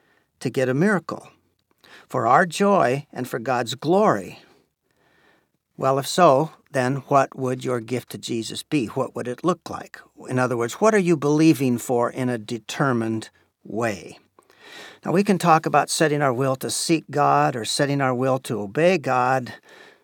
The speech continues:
We can talk about yielding our will to God's will and finally coming to a stage of spiritual development where we literally become the will of God on earth. And I hope to speak about these things, but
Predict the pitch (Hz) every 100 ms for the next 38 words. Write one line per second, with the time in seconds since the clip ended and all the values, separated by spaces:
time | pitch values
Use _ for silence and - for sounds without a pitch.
0 | _ - - 117 123 135 131 127 113 139
1 | 190 170 147 127 120 135 131 135 110 107
2 | 143 190 156 123 117 131 127 117 170 190
3 | 214 147 - 175 170 160 139 - - 156
4 | 160 160 131 - - 165 180 185 165 139
5 | 123 165 196 - 120 123 151 151 127 135
6 | 127 143 202 - 143 131 131 120 131 -
7 | - 208 156 131 156 131 123 135 143 135
8 | 135 139 147 156 170 226 151 - - -
9 | - - - 175 190 202 156 143 - 196
10 | 202 123 117 104 117 - 151 170 190 -
11 | 135